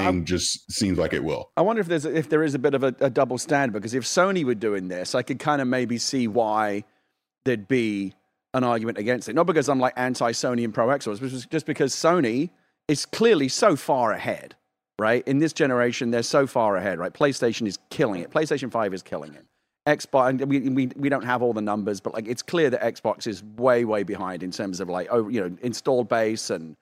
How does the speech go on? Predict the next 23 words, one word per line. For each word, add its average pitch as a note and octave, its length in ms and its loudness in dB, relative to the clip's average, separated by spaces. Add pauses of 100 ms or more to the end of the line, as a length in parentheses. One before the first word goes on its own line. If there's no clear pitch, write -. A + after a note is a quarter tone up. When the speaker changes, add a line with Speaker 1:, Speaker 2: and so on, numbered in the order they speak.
(420)
Speaker 1:
you G#2+ 80 -6
know, F#2 80 -6
the F#2+ 120 -4
money B2+ 260 2
that, A2 240 -4
that, A2 340 -4
that, G#2+ 340 -4
that A2 220 0
it G#2+ 80 -6
generates. G#2 640 0 (440)
Um, A2+ 600 2
and C3 140 2
so C3+ 640 6 (800)
Microsoft D3 580 2
and C3+ 100 0
Xbox C3+ 340 -2
making C3 300 0
an A#2+ 80 -2
aggressive A#2 480 0
move A#2+ 400 2
to, B2+ 140 0
like, A2 300 -2
so A#2+ 160 -2